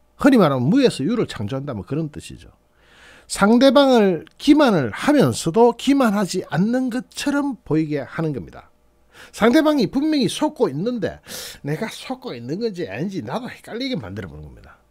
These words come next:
우리가 흔히 제갈공명이 화살을 얻은 거, 그거 가지고 많이 이야기하는데, 실제로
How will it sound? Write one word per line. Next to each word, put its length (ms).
우리가 300
흔히 460
제갈공명이 800
화살을 560
얻은 240
거, 280
그거 320
가지고 360
많이 280
이야기하는데, 600
실제로 720